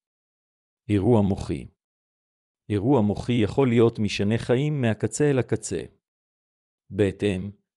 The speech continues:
אלו שחוו אירוע מוחי יכולים לקבל הטבות או פטור בהתאם לחומרת הנזקים שהאירוע המוחי גרם. לסיכום, קחו את שמגיע לכם. המדינה מוצאת לנכון להקל על אלו שלא שפר עליהם מזלם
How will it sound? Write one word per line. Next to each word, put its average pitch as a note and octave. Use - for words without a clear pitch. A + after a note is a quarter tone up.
אלו C#3
שחוו A2
אירוע B2+
מוחי A#2+
יכולים A#2
לקבל A2
הטבות A2+
או A2+
פטור C#3
בהתאם A#2
לחומרת A2+
הנזקים A2
שהאירוע A2+
המוחי A#2
גרם. F#2
לסיכום, G#2+
קחו D3
את C3+
שמגיע G#2
לכם. D#2+
המדינה G2
מוצאת A2
לנכון A2
להקל A#2
על A2
אלו A#2
שלא B2+
שפר B2+
עליהם G2
מזלם G2+